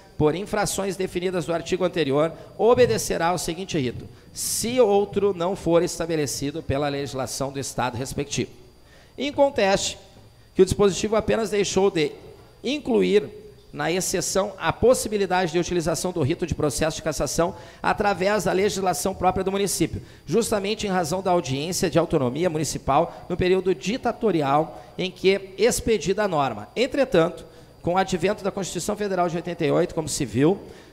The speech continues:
não restam dúvidas de que a autonomia política administrativa assegurou aos municípios a prerrogativa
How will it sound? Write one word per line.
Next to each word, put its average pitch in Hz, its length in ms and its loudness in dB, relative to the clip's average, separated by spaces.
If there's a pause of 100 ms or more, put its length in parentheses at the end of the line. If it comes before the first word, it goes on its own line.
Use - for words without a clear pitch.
não 226 240 2
restam 208 440 2
dúvidas 160 400 0
de 147 100 -6
que - 140 -4
a - 20 2
autonomia 156 460 -2
política 160 340 -2
administrativa 143 640 -4
assegurou 147 400 -2
aos 165 160 -2
municípios 143 480 -4
a 151 80 -2
prerrogativa 165 760 -2